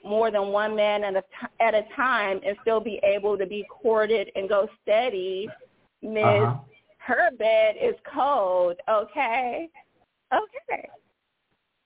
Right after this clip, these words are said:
Speaker 1: Anything else, Wiley?
Speaker 2: I'm just hearing you. And, um, how old are you?
Speaker 1: Does my age matter?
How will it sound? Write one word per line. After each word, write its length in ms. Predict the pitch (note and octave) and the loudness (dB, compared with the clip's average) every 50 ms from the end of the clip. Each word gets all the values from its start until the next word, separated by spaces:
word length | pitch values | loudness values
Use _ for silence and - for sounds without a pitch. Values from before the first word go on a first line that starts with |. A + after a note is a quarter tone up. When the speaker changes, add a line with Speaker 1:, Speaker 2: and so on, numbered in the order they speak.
| _ _ _ - | _ _ _ 2
Speaker 1:
Anything 460 | C#4 C#4+ D#4+ F4 - D#4 D4+ D4 D4+ | 2 2 2 2 2 2 2 2 2
else, 180 | D4 C4 C#4 C#4 | 0 0 -2 -4
Wiley? 640 | D4 D4 C4+ C4+ C4 C4+ C#4 C4+ C4+ C4+ C#4+ D#4 G4 - - - - C#4 C4+ C4+ - _ _ _ _ _ _ _ _ _ _ _ _ _ _ _ _ _ _ | -4 -2 -2 -2 -2 -2 -2 -4 -4 -4 -6 -8 -12 -14 -18 -18 -16 -16 -16 -16 -18 _ _ _ _ _ _ _ _ _ _ _ _ _ _ _ _ _ _
Speaker 2:
I'm 80 | - C3 | -2 0
just 160 | C3+ C#3+ - | 0 0 0
hearing 280 | - D#3 D#3 D3+ D3 C3+ B2+ | 0 2 2 4 2 2 2
you. 280 | B2 A#2 A2 G#2 - - F#2+ | 0 -2 -2 -4 -8 -12 -12
And, 680 | G2 G#2+ A2 A2 G#2+ G#2+ G#2+ G#2+ G#2+ G#2 G#2 G2+ G2+ - | -10 -10 -8 -8 -8 -8 -8 -8 -10 -10 -10 -10 -8 -8
um, 420 | G2+ G2+ G2+ G2+ G2+ G2+ G2 G#2 A2+ | -8 -6 -6 -6 -8 -8 -8 -8 -6
how 140 | B2+ E3 | -4 -2
old 200 | - E3 D#3 D#3 | 0 0 0 0
are 40 | D#3+ | 0
you? 200 | D#3 E3 E3 E3+ - - _ _ _ _ _ _ _ _ _ _ _ _ _ _ _ _ _ _ _ _ _ _ _ _ _ _ _ _ _ _ _ _ _ _ _ _ _ _ _ _ _ _ _ _ A3 | -2 -4 -4 -6 -10 -12 _ _ _ _ _ _ _ _ _ _ _ _ _ _ _ _ _ _ _ _ _ _ _ _ _ _ _ _ _ _ _ _ _ _ _ _ _ _ _ _ _ _ _ _ -4
Speaker 1:
Does 180 | B3+ C4+ C4+ C4+ | -2 -2 -2 -2
my 240 | D4 C#4 C4+ C4 - C4 | -2 -2 -2 -2 -2 -2
age 380 | C4+ C#4 C#4 C#4+ C#4+ C#4+ F4 C#4+ | 0 2 2 2 2 0 -4 -4
matter? 500 | C#4+ C#4 C#4 C#4 C#4 C#4 D4 D4+ E4+ | -2 -2 0 0 0 0 0 -2 -2